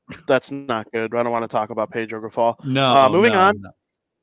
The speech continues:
Speaker 1: Moving on, there were some
Speaker 2: Bye.
Speaker 1: Silver Slugger nominees yesterday.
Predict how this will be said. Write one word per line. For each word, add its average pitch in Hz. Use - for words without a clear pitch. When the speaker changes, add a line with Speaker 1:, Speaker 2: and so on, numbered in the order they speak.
Speaker 1:
Moving 208
on, 170
there 190
were 208
some 220
Speaker 2:
Bye. -
Speaker 1:
Silver 269
Slugger 208
nominees 123
yesterday. 123